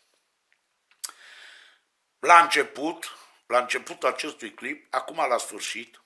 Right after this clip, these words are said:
șterge jos, uh, uh, uh, înjurătura. <laughs>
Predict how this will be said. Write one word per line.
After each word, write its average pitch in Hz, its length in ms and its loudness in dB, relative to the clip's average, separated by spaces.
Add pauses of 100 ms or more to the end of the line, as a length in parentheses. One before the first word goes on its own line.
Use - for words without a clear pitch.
(880)
șterge 131 400 -4
jos, 127 220 -10
uh, 127 420 -14
uh, 107 340 -8
uh, 104 280 -12
înjurătura. 123 920 -6 (260)
<laughs> 117 120 -12